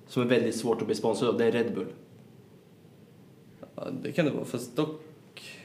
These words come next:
Speaker 2: De sponsrar väl mer idrottare än något annat.
Speaker 1: Ja, jo, det är sant, det är sant.
Speaker 2: För jag tänker på han svensken, Jon Olsson.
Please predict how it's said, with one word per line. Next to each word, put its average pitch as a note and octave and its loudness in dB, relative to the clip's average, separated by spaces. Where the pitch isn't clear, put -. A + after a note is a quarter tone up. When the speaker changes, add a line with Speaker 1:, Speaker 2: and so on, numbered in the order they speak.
Speaker 2:
De C#3+ 6
sponsrar B2 0
väl A#2+ -2
mer A#2+ 0
idrottare B2+ 2
än A2+ -2
något A2+ -4
annat. A2+ -6
Speaker 1:
Ja, A2+ 2
jo, A2 4
det A2 0
är G#2 2
sant, F#2+ -6
det - -12
är - -12
sant. - -12
Speaker 2:
För A#2+ 0
jag A#2+ -2
tänker B2+ 0
på - -6
han A#2 -2
svensken, B2 0
Jon A#2 0
Olsson. B2+ -2